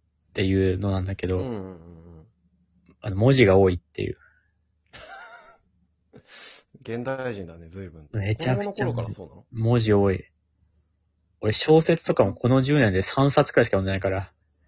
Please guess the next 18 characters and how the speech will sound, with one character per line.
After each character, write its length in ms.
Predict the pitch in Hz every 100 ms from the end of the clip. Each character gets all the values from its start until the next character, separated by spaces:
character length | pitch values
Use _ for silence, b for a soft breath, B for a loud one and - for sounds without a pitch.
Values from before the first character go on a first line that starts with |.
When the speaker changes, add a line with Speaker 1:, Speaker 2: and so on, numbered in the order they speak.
| _ _ _ _ _ _ _
Speaker 2:
あ 460 | - 92 90 90 90
ー、 20 |
俺 180 | 92 104
も 180 | 123 131
で 100 | 135
も 120 | 113
読 220 | 95 120
ん 60 | 120
で 120 | 98
な 200 | 90 98
い 80 | 90
わ、 120 | 80
小 240 | - 87
説 240 | 82 82 -
と 80 | 80
か 120 | 80
全 240 | 80 76
然。 220 | - 73